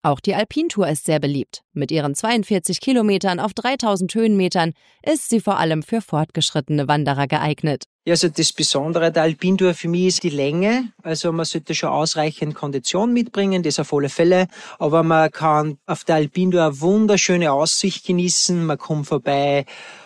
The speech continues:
Speaker 2: an Hütten. Also es ist wirklich, wirklich eine tolle Tour.
Speaker 1: Für eine ordentliche Stärkung bietet sich die Ibster-Hütte an, die sich leicht abseits des Weges befindet.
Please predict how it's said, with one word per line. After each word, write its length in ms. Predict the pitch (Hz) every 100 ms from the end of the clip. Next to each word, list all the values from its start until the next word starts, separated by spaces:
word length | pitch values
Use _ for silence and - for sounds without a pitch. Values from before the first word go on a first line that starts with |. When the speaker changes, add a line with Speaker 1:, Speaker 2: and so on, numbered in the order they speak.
| _
Speaker 2:
an 360 | - 175 170 131
Hütten. 760 | 190 - - 190 185 180 180
Also 260 | 175 - 160
es 80 | 151
ist 80 | 175
wirklich, 340 | 185 175 -
wirklich 320 | 156 156 151
eine 180 | 135 123
tolle 280 | - 120 117
Tour. 240 | 127 117 - _ _
Speaker 1:
Für 120 | -
eine 220 | 139 147 143
ordentliche 460 | 214 190 160 160
Stärkung 520 | - 185 208 - 190
bietet 380 | - 302 254 220
sich 180 | 220 208
die 160 | 277 -
Ibster-Hütte 680 | 170 - 165 143 156 143 156
an, 200 | 139 135 _ _ -
die 120 | 349
sich 180 | 269 -
leicht 480 | 208 202 208 - 156
abseits 480 | 156 - 165 160
des 240 | - 233 -
Weges 320 | 139 131 -
befindet. 540 | 147 - 151 139 143